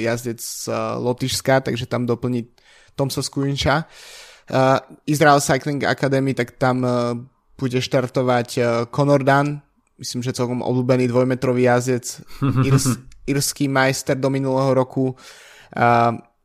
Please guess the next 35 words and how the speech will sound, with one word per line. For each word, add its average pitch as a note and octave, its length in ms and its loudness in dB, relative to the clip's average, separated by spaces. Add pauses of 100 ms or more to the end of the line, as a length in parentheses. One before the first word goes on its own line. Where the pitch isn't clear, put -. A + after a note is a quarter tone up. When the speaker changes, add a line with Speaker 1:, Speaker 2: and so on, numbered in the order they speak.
(220)
Speaker 1:
takže A2+ 400 -2
to A#2+ 160 0
je A#2+ 180 4 (360)
tiež, A#2+ 280 -2 (100)
eh, B2 200 0
celkom B2+ 320 -4
zaujímavé B2 420 0
meno B2 380 0 (500)
a B2 420 4
myslím B2 360 -4
si, B2 200 -6
že A#2+ 440 0 (1160)
to B2+ 160 2 (580)
doplnenie C#3 560 2
tých B2+ 160 -6
pro B2 160 2
Conti C3 280 -2
tímov B2+ 280 -2
bude B2 500 0
celkom, A#2+ 640 -6
celkom B2 360 -6
zaujímavé. B2 760 0
No B2+ 140 -2
a A#2+ 180 0
ešte, B2 460 2 (320)
keby B2+ 220 -4
sme C3 160 -4
si - 100 -4
odskočili A#2+ 560 -4
k, - 80 -20
eh, A#2 260 -6
ku - 140 -14
Conti C#3+ 320 -2
tímov, C#3 280 0
tak, A#2+ 140 -2